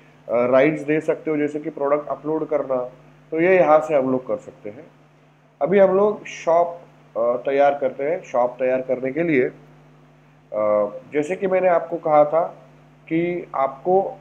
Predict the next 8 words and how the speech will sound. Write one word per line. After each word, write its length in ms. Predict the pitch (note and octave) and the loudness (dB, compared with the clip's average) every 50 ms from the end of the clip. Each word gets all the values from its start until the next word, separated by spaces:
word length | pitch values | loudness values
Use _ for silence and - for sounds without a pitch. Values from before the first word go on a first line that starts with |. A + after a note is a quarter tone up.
| - - | -8 -2
आपके 560 | C3+ C3 C3 C3 - - D#3 D#3 D3+ D3+ D3+ | -2 -2 -2 -2 -6 -6 -4 -2 -2 -4 -4
प्रोडक्ट्स 600 | D3+ - - - - D3 C#3+ C#3 D3 D3+ D3 - - | -6 -12 -18 -14 0 2 4 4 4 2 -2 -6 -8
की 100 | - E3 | -10 -6
कैटेगरीज, 840 | - - C#3 C3 C3 - F3 F3 F#3+ G3 G#3+ G#3 G#3 G3 - - - - - - - - - - | 0 2 2 2 2 0 0 0 2 2 2 0 -2 -2 -4 -10 -18 -20 -20 -20 -20 -20 -12 -2
आपके 260 | - B2+ B2+ - D3+ D#3 | -2 -2 -2 -2 -6 -6
products 380 | D3 D3+ D3+ D3+ D#3 D3+ - | -4 -2 -2 -2 -4 -4 -6
के 80 | E3+ D#3 | -6 -6
photographs, 680 | D#3 - F3 F3 F3 F#3+ F#3 F3+ F#3+ F#3+ F#3+ F#3+ F#3+ | 0 0 0 0 2 0 2 4 4 4 4 4 2